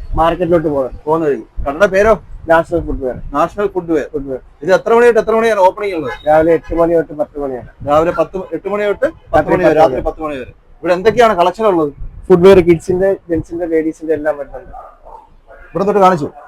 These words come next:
Speaker 1: ഈ ടൈപ്പെല്ലാം ഇരുന്നൂറ്റമ്പത് രൂപ.
Speaker 2: ഇരുന്നൂറ്റി?
Speaker 1: ഇരുന്നൂറ്റമ്പത് രൂപ തൊട്ട് സ്റ്റാർട്ടിങ്. ഈ ടൈപ്പെല്ലാം ഇരുന്നൂറ്റമ്പത് രൂപ വരുന്നത്.
Speaker 2: ഇരുന്നൂറ്റമ്പത് രൂപ തൊട്ട് സ്റ്റാർട്ടിങ് ആണ്.
Speaker 1: സ്റ്റാർട്ടിങ്.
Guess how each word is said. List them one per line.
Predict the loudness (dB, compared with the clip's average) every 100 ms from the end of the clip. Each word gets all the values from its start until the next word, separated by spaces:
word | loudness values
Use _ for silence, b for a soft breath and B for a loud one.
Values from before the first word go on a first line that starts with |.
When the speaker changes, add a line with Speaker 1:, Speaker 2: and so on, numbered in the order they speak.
| -20 -20 -20 -20 _ -20 -20 _ -14 -12 0
Speaker 1:
ഈ | 2
ടൈപ്പെല്ലാം | 2 2 2 2
ഇരുന്നൂറ്റമ്പത് | 2 2 0 -2 0 -2
രൂപ. | -2 -12 -20 _ _ -12
Speaker 2:
ഇരുന്നൂറ്റി? | -6 -4 -2 -4 -6 -2
Speaker 1:
ഇരുന്നൂറ്റമ്പത് | 4 4 6 6 6
രൂപ |
തൊട്ട് | 4 0
സ്റ്റാർട്ടിങ്. | 2 2 2 -4
ഈ |
ടൈപ്പെല്ലാം | -2 0 2 4
ഇരുന്നൂറ്റമ്പത് | 4 2 0 0 0
രൂപ | 2
വരുന്നത്. | 0 -2 -16 -16 -14 -8
Speaker 2:
ഇരുന്നൂറ്റമ്പത് | -4 -4 -4 -4 -2
രൂപ | 2
തൊട്ട് | 2 2
സ്റ്റാർട്ടിങ് | 0 0 0 -4
ആണ്. | 4
Speaker 1:
സ്റ്റാർട്ടിങ്. | 4 4 -2